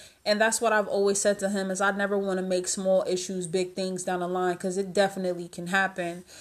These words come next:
So, you know, just through, um, conversations that we've just been having with each other and shit like that, we've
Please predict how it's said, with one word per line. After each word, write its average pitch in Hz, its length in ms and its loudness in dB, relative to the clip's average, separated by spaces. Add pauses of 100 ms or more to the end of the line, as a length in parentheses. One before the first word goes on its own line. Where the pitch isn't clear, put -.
(180)
So, 214 600 4 (100)
you 285 100 0
know, 262 220 4
just 349 260 0
through, 370 280 2 (120)
um, 226 340 4
conversations 220 1000 0
that 190 200 2
we've 202 180 -2
just 190 240 -2
been 196 120 -2
having 196 360 0
with 190 120 -2
each 190 180 -6
other 185 180 2
and 180 100 -4
shit 190 180 -2
like 180 160 0
that, 180 180 2
we've 180 320 0